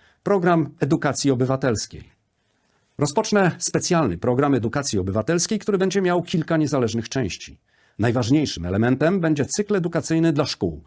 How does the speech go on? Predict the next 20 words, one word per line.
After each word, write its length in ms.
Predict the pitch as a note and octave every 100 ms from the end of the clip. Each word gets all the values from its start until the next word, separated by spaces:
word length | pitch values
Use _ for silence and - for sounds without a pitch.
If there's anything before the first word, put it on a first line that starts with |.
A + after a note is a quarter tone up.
| _ _ -
w 80 |
którym 420 | - C#3 C3 B2+ -
każde 360 | D#3 D3 G2+ E2+
polskie 340 | C3+ C3+ F#2
dziecko 400 | G#2+ B2+ D3+ C#3+ - _
zapozna 500 | G2+ C3+ F#3 F3+ F3+
się 280 | - F3 D3 - _ G2
nie 340 | E3+ A3 F#2+
z 160 | - -
fasadowymi 760 | C3 B2+ B2 A2+ D3+ F2 E2+
instytucjami 800 | A2+ C3 B2 C3 C#3 C3+ C#3+ C#3 -
demokracji, 720 | B2 C3+ C3+ C3 G#2 - - - _ -
ale 160 | A#2+ -
z 80 |
samą 320 | - D#3+ F3 F#3
istotą 440 | E3 E3 E3 E3
tego, 360 | - F3+ G2+ D2+
czym 400 | - E3 F3+ F3
demokracja 580 | D3+ C3+ C3+ C3+ C#3+
jest 420 | C#3+ F#2+ - -